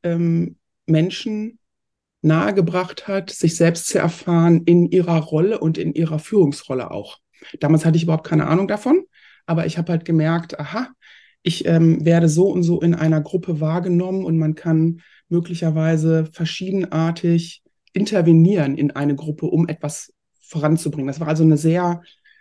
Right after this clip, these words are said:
äh, Selbsterfahrung eigentlich, so ein Kurs. Und der Kurs wurde geleitet von einem Professor, der hieß Professor Heifetz und der hat dieses Buch geschrieben, Leadership Without Easy Answers. Und der sagt,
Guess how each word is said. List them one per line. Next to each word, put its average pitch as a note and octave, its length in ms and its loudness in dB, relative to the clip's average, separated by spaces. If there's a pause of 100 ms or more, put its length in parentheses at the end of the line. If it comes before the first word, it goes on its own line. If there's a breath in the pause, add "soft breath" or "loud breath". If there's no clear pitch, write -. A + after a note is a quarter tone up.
(320 soft breath)
äh, D#3 360 0
Selbsterfahrung D#3 1120 -2 (100)
eigentlich, C3+ 460 -6
so - 80 -4
ein C#3+ 80 0
Kurs. C#3 300 -4
Und D3+ 180 -6
der F3 320 2
Kurs F#4 260 0
wurde A#3 160 2
geleitet F3 400 0
von E3+ 220 -2
einem D3+ 120 2
Professor, G3 440 -8
der D#3 80 0
hieß D#3+ 240 -2 (300 loud breath)
Professor E3 400 -4
Heifetz G3+ 340 -8
und D3+ 140 -2
der E3+ 60 0
hat F3 100 -6
dieses D#3 260 -2
Buch A3+ 160 -10
geschrieben, F3+ 480 -6 (320 soft breath)
Leadership F3 540 0
Without D#3+ 340 0
Easy D#3+ 280 2
Answers. F3 480 -2
Und D#3 200 0
der A#3 220 2
sagt, D#3 640 -4